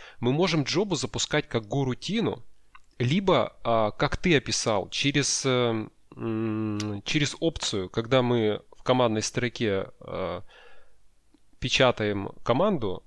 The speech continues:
э, то есть мы можем, э, указать опцию, и по этой опции один этот бинарник, один и тот же бинарник будет запускаться в режиме выполнения джобы, либо отдельно в режиме выполнения,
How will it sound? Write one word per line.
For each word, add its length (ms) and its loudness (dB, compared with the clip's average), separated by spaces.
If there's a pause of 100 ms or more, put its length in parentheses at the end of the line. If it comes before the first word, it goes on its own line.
(120)
э, 300 -2
то 80 -2
есть 300 -4
мы 340 0
можем, 420 0 (360)
э, 60 0
указать 720 2
опцию, 540 -2
и 100 -6
по 100 0
этой 260 4
опции 720 0 (640)
один 300 4
этот 200 -2
бинарник, 540 2
один 320 0
и 40 0
тот 200 -4
же 120 -8
бинарник 480 0
будет 260 -4
запускаться 520 0
в 40 0
режиме 360 0
выполнения 600 2
джобы, 440 -2 (500)
либо 300 4
отдельно 460 2
в 40 -4
режиме 360 0
выполнения, 840 0